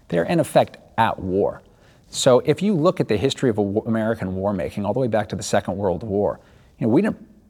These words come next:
bring all the troops home at the end of the Second World War. You know, they stayed in Europe. We didn't bring them all home after the Korean War. We still have troops on the Korean Peninsula.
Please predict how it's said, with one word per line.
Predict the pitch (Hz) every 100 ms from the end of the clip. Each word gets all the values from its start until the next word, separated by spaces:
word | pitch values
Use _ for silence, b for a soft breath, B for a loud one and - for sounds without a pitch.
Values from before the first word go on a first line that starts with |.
| -
bring | 113
all | 123 117
the | 95
troops | - 110 143 -
home | 92 - 101 -
at | 101
the |
end | 101 98
of |
the | 92
Second | 101 95
World | 95 87
War. | 95 127 95
You | 139
know, |
they | - 143
stayed | - 147 139
in |
Europe. | 117 147 139
We | 117
didn't | 120 117
bring | 117 127
them | 120
all | 110
home | 104 107
after | 104 101 98
the |
Korean | 98 101 95 90
War. | 95
We | 110
still | 104 113
have | 113
troops | - 117
on | 107
the |
Korean | - 101 101
Peninsula. | - 101 - 90